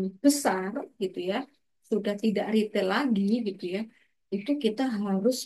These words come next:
pinter juga melakukan, eh, pembuatan surat menyurat, teman-teman ya.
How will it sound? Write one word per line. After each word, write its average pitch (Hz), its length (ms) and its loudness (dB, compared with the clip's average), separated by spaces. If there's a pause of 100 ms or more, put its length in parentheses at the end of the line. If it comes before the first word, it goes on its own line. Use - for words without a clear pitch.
(180)
pinter 220 360 4 (160)
juga 294 300 0 (200)
melakukan, 202 720 0 (720)
eh, 196 220 0
pembuatan 202 560 2 (180)
surat 214 280 2 (120)
menyurat, 220 480 4
teman-teman 175 440 -6
ya. - 40 -12